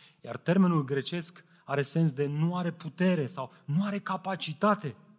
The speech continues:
de a oferi asta. Însă credința în Hristos Iisus o poate face. Și ne întoarcem la ilustrația cu, cu semnele de circulație și cu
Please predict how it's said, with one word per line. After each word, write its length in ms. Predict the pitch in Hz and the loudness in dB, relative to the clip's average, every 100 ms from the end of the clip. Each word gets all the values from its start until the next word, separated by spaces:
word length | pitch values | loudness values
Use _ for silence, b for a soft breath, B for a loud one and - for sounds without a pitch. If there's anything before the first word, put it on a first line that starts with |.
| _ _ | _ _
de 100 | 123 | -8
a 40 | |
oferi 300 | 120 - 113 | -8 -10 -10
asta. 380 | 113 - 113 104 _ _ _ _ | -8 -8 -10 -16 _ _ _ _
Însă 200 | 127 - | -8 -8
credința 420 | - 123 151 165 | -10 -2 -2 -2
în 80 | 135 | -6
Hristos 400 | 117 117 - 127 | -10 -12 -10 -12
Iisus 300 | 117 - 123 | -14 -12 -12
o 60 | 117 | -12
poate 260 | 123 117 | -12 -12
face. 340 | 110 127 123 131 | -12 -12 -12 -14
Și 280 | 123 _ - | -16 _ 0
ne 60 | |
întoarcem 320 | 190 254 254 240 | 2 2 0 0
la 60 | |
ilustrația 480 | 220 196 240 220 196 | 0 -2 -6 -2 -4
cu, 480 | - 196 196 170 - B B B B - | -2 -2 -2 -4 -14 B B B B -6
cu 100 | 165 | 0
semnele 320 | 196 196 165 | 4 6 4
de 100 | 151 | 0
circulație 520 | 160 147 156 165 147 | -6 -8 -4 -4 -4
și 160 | - 147 | -12 -12
cu 380 | 147 143 135 | -10 -10 -10